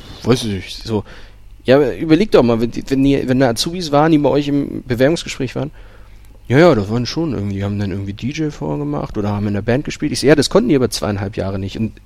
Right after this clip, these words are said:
was sind z-, äh, zweieinhalb Jahre in dieser <laughs> Zeit, wenn die irgendwie zwischen sechzehn und achtzehn oder sowas,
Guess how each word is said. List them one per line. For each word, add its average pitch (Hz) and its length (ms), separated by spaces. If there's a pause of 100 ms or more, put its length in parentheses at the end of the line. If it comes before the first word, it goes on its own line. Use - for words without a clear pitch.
was 123 200
sind 123 160
z-, - 180
äh, 120 120 (120)
zweieinhalb 123 680
Jahre 143 420 (480)
in 143 220
dieser 135 360
<laughs> - 0
Zeit, - 480
wenn 123 160
die 117 160
irgendwie 117 220
zwischen 120 300
sechzehn 123 360
und 110 140
achtzehn - 400
oder 208 140
sowas, 202 220